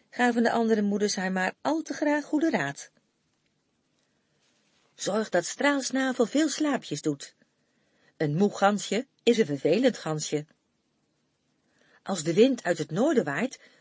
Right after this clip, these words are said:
moet je Straalsnavel meteen in veiligheid brengen.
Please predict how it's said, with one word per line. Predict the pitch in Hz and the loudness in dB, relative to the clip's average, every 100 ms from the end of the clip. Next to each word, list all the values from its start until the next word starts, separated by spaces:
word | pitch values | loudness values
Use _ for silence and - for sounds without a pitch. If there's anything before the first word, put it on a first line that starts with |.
| - | 0
moet | 233 - | 0 0
je | |
Straalsnavel | 156 254 320 339 - 320 302 185 | -2 0 0 0 0 0 0 0
meteen | 156 285 403 | 0 2 4
in | 403 | 2
veiligheid | 240 156 151 156 156 | 0 0 0 0 0
brengen. | 156 160 160 160 | 0 -2 -2 -8